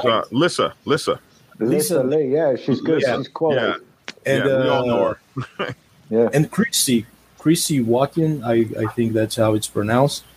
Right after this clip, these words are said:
Speaker 1: She's another amazing person that, I don't know, man, I speak Portuguese. Nobody speaks Portuguese, you know, with Brazil, Portugal, and a few countries in Africa.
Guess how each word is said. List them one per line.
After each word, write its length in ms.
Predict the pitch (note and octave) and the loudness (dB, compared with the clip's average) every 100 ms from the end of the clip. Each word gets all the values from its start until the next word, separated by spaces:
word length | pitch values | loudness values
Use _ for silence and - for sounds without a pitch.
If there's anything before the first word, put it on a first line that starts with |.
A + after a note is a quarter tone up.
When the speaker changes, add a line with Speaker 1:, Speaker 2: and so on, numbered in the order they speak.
| - - - - - | -20 -20 -20 -20 -6
Speaker 1:
She's 380 | - D3 D3 B2+ | -2 0 0 0
another 400 | B2+ B2+ B2+ B2 | 0 0 2 2
amazing 440 | A#2 C3+ C#3 B2 | 2 0 0 -2
person 500 | B2 B2 B2 B2+ B2+ | -2 -2 -2 -4 -2
that, 260 | A2+ A2 A2 - _ _ _ _ | 0 0 -2 -10 _ _ _ _
I 40 | B3 | 0
don't 120 | C#4+ | 2
know, 140 | C4+ | 2
man, 160 | D3+ C3+ | 2 2
I 80 | C#3 | 2
speak 280 | - E3+ - | 0 -6 -2
Portuguese. 580 | E3 E3 C3+ A#2+ A2 G#2 | 0 0 -2 -2 -2 0
Nobody 320 | D3 D#3 C#3 | 0 2 0
speaks 340 | B2 - B2 - | -2 -4 -6 -4
Portuguese, 580 | - C3+ C3 A2+ A2 A2 | 0 2 2 -2 -2 -2
you 60 | |
know, 260 | A2+ B2+ A#2+ | 0 0 0
with 140 | A#2 A2 - B2 | -4 -4 -10 -2
Brazil, 320 | B2+ B2 E3+ | 0 2 0
Portugal, 580 | - D3+ D#3 C#3+ C#3 C3+ | 2 2 2 2 4 4
and 180 | B2+ - - | 2 -4 -8
a 200 | A#2 A2+ A2 | -8 -8 -8
few 240 | - C3 A#2+ _ _ | -2 -2 -2 _ _
countries 380 | C#3 B2 B2 A2+ | 0 2 0 2
in 100 | A#2 | 4
Africa. 560 | C3+ C3+ A2+ A2+ A2 | 4 2 -4 -4 -6